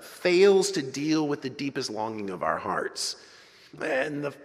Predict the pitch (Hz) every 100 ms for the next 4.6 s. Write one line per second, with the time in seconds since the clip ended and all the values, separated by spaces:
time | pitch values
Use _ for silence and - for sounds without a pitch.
0 | - - 190 185 180 233 - 185 175 151
1 | 147 160 151 143 143 202 226 165 143 175
2 | 160 151 147 - - 165 170 190 196 196
3 | - - - - - _ - - 240 285
4 | 131 - 104 78 - -